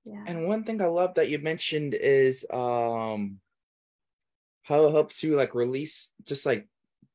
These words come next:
Speaker 2: those emotions, that tension, you know, because, like, it really does, like, those emotions, just like, uh, um, just that negative energy inside of your body, you know, even though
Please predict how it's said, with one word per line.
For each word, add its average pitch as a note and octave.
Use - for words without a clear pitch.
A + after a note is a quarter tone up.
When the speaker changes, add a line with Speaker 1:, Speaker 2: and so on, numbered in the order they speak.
Speaker 2:
those C3+
emotions, C3+
that B2+
tension, C#3+
you D3
know, D3+
because, A#2+
like, G#2+
it G3+
really D#3+
does, D3+
like, A#2
those D3
emotions, C#3+
just -
like, C3+
uh, G#2
um, B2+
just F#3
that C#3+
negative D3+
energy D3+
inside C3
of C#3
your A#2+
body, C#3+
you D3+
know, D#3
even C#3+
though B2